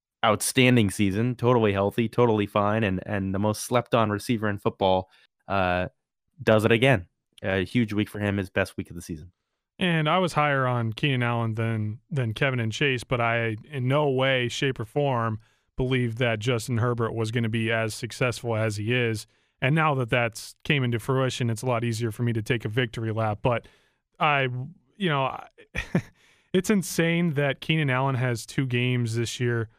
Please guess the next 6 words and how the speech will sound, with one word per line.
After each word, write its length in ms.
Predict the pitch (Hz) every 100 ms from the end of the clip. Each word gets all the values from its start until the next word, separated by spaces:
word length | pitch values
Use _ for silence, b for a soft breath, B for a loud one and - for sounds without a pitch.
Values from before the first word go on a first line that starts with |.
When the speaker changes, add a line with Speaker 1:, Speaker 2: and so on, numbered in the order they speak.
| _ _
Speaker 2:
with 440 | 127 127 120 - - _ -
nineteen 760 | 123 123 135 - - 135 127 - -
targets, 560 | - 123 117 113 - -
um, 360 | 135 131 120 120
and 160 | 135 131
only, 520 | 143 147 139 135 123